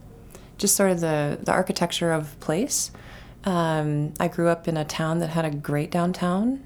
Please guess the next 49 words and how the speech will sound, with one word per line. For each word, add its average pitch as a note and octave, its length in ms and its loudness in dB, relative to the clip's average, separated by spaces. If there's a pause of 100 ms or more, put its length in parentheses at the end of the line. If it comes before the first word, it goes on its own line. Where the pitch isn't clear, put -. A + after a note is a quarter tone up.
(140)
and D#3+ 100 2
we D#3+ 80 0
spent D#3+ 240 -2
a E3 60 0
lot D#3 160 0
of D3 80 -2
time D#3 260 0
there. A#3+ 320 0 (540)
Um, E3+ 340 2
our F#3 240 6
monolithic, E3+ 960 2
you F3+ 140 2
know, D#3+ 80 2
pieces D#3 340 0
of D3+ 100 0
architecture D#3+ 600 0
were D3+ 120 0
grain D3+ 380 0
silos. - 680 -2 (440)
And E3 400 4
when E3 100 4
I D#3 60 4
saw E3 200 2
the D#3 60 2
mills F#3+ 360 6
here, E3 200 2
you D#3 120 0
know, D3+ 80 2
it's D3+ 120 0
like, D3+ 160 -2
"Oh, E3+ 80 0
this D3 220 0
is C#3+ 240 2 (120)
the - 60 -4
same E3 300 4
industry." A#3 540 4
Well, E3+ 200 2
it's D3 160 0
an F3+ 80 2
industry, G3 560 2
you D#3+ 60 0
know, D#3 80 2
just D#3 320 -2
a D3 60 0
different D3 420 0
manifestation D3 720 0
of - 140 -2
it. C#3+ 240 -4
Um, D3+ 460 2